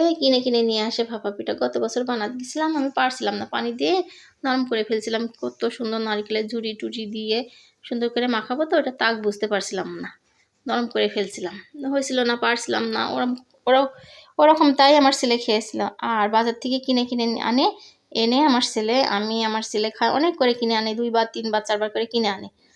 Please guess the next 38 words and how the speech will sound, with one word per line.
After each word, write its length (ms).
আমার 140
ছেলে 300
নাই, 240
এবার 240
কেনা 280
হয়নি, 260
লাস্টে 380
যে 80
বানাইলাম। 480
তো 120
আমার 180
ছেলে 220
ভাপা 260
পিঠা 180
দেখে 260
বলছে, 320
"আমি 180
এখানে 240
আবার 160
আর 100
একটা 220
খেয়ে 240
তোমাদের 300
সঙ্গে 260
শেয়ার 300
করছি, 240
বললাম 480
না 120
যে 120
চুলা 240
পাড়ে 200
বসে 220
বসে 180
গরমটা 380
খাবো?" 300
এটা 260
আমি 160
অনেক 600